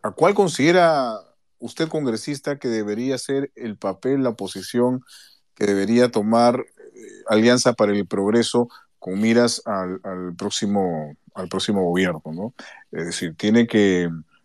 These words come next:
eh, tratar de, de establecer algunos puentes de conversación, de diálogo, de consensos, debe ser más bien una oposición férrea,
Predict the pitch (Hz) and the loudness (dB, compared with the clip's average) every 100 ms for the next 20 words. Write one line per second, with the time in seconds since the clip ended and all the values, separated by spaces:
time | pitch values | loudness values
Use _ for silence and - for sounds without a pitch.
0 | - _ 95 87 85 87 85 90 - 104 | -18 _ -10 -8 -6 -4 -4 -4 -2 2
1 | 117 120 123 117 110 - 98 - 101 98 | 4 6 6 6 4 2 -8 -4 -2 0
2 | - 113 117 113 101 - 143 139 131 135 | 2 4 6 4 4 4 6 4 2 0
3 | 123 120 - 98 95 95 92 - 120 123 | 0 -2 -8 -12 -10 -10 -10 -8 0 2
4 | 127 127 120 104 101 117 123 123 123 120 | 4 2 2 0 0 4 4 4 0 -2
5 | 120 - - _ _ _ 92 95 95 - | -4 -8 -12 _ _ _ -14 -12 -6 2
6 | 143 147 135 127 110 117 117 - 120 113 | 2 2 -2 -4 -2 0 0 0 -2 -2
7 | 107 117 120 120 107 101 95 - 113 113 | -2 -2 0 -2 -2 -6 -12 -8 -6 -4
8 | 107 92 87 - 123 139 127 127 123 120 | -6 -10 -18 -8 0 0 0 -4 -4 -4
9 | 117 | -6